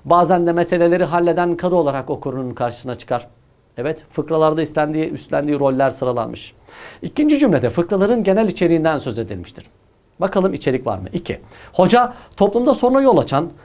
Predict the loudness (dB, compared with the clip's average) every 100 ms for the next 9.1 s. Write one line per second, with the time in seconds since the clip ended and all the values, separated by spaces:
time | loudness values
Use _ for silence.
0 | -4 0 2 0 -2 -18 _ _ -8 -4
1 | -2 2 2 4 2 2 0 0 0 2
2 | 2 0 -4 -6 -2 0 0 -2 -2 -4
3 | -6 -10 -16 -14 0 2 4 2 0 -2
4 | -2 -6 -8 -10 -14 -20 _ _ _ -4
5 | -2 -2 -8 _ _ -2 2 2 0 -2
6 | -2 -2 -4 -6 -18 _ _ _ _ _
7 | _ -20 -20 _ _ -20 -20 _ _ -4
8 | 0 2 4 4 2 0 0 -2 -2 -4